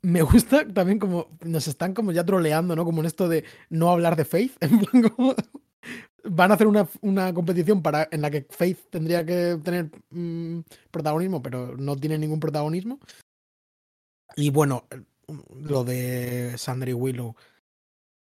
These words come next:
Es ve-, es que es eso, es como que lo que antes a veces se veía un poco forzado, un poco raro, tal, lo entiendes perfectamente en este capítulo y no es como desagradable, eh, es incluso como está tratado de una forma como divertida, de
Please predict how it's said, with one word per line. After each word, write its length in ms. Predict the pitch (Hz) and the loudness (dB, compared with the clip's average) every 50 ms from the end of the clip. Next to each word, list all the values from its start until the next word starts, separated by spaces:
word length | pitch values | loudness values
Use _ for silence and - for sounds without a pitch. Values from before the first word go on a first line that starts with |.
| _ _ _ - | _ _ _ -4
Es 100 | 185 160 | -2 2
ve-, 120 | 156 208 - | 2 2 2
es 120 | 190 - | 2 0
que 80 | - 214 | 0 0
es 60 | 165 | 0
eso, 280 | 190 196 - 165 135 135 | 0 -2 -2 -4 -6 -6
es 120 | 127 - | -6 -6
como 260 | - 185 160 160 143 | -4 -2 -2 -2 0
que 120 | 135 151 143 | 0 -2 0
lo 160 | 139 143 131 | 0 -2 0
que 80 | 151 156 | 0 0
antes 320 | 170 185 - 233 220 - | 0 0 0 0 -2 -2
a 40 | 220 | -2
veces 200 | 220 220 - 196 - | -4 -4 -4 -6 -6
se 80 | 214 | -6
veía 280 | 180 175 175 170 175 170 | -6 -4 -2 -2 -2 -2
un 200 | 160 165 165 147 | -4 -6 -8 -8
poco 180 | - 160 165 | -4 -4 -4
forzado, 600 | - - 143 131 - - 160 170 170 160 160 156 156 | -4 -4 -6 -6 -4 -2 0 0 0 0 0 -2 -2
un 160 | 151 147 131 | -2 -4 -4
poco 180 | - 156 156 156 | -4 -2 -2 -2
raro, 320 | 135 143 151 165 165 147 | -2 -2 -2 -2 -2 -2
tal, 200 | 147 165 196 202 - - - _ _ _ _ _ _ _ - | -2 -4 -4 -6 -8 -18 -20 _ _ _ _ _ _ _ -4
lo 120 | 160 151 | -2 0
entiendes 320 | 139 135 127 175 180 196 - | 0 0 0 0 0 0 0
perfectamente 1040 | - 131 - 160 135 - 147 139 143 135 131 131 147 139 139 139 135 135 139 - - | -2 -4 -4 -4 -4 -4 -4 -4 -2 -4 -4 -4 -4 -4 -4 -4 -4 -6 -8 -10 -10
en 180 | - 143 131 135 | -8 -6 -4 -4
este 220 | 131 - - 139 | -6 -6 -8 -8
capítulo 760 | 127 123 117 - 165 170 175 202 202 202 208 214 208 196 - | -8 -8 -6 -6 -6 -4 -2 0 2 2 2 2 2 0 -2
y 180 | - 135 135 131 | -2 -4 -6 -4
no 180 | 135 143 151 | -4 -4 -4
es 360 | 151 151 139 - - - - - | -4 -4 -4 -6 -6 -6 -8 -10
como 460 | - 156 147 147 143 139 139 131 - _ _ - - | -10 -10 -8 -8 -8 -10 -10 -14 -16 _ _ -20 -14
desagradable, 960 | 143 143 143 - 156 135 127 127 127 139 151 165 180 185 175 165 151 143 139 | -8 -8 -6 -6 -6 -4 -4 -4 -2 -2 0 0 0 -2 -2 -4 -4 -6 -8
eh, 60 | 139 - - - - - - | -10 -10 -14 -20 -20 -18 -10
es 160 | - 160 - 190 | -6 -4 -2 0
incluso 540 | 175 160 170 156 - 175 165 147 - _ _ _ _ _ _ _ _ - - _ - _ _ _ _ | 0 0 0 0 0 2 0 0 -2 _ _ _ _ _ _ _ _ -16 -16 _ -16 _ _ _ _
como 140 | - 160 147 | -2 -2 0
está 140 | - 175 | 2 2
tratado 200 | 175 190 165 190 | 2 2 2 2
de 40 | 185 | 0
una 100 | 180 170 | 0 0
forma 240 | - - 165 160 156 | -2 -2 -2 -2 -2
como 160 | - 143 139 | -2 -2 -2
divertida, 760 | 131 127 123 123 113 - - 156 147 147 147 143 139 135 139 | -2 -4 -4 -4 -6 -6 -4 -2 -2 0 2 0 2 0 0
de 500 | 131 131 127 127 127 127 131 127 131 135 | -2 -4 -6 -8 -8 -8 -8 -10 -10 -12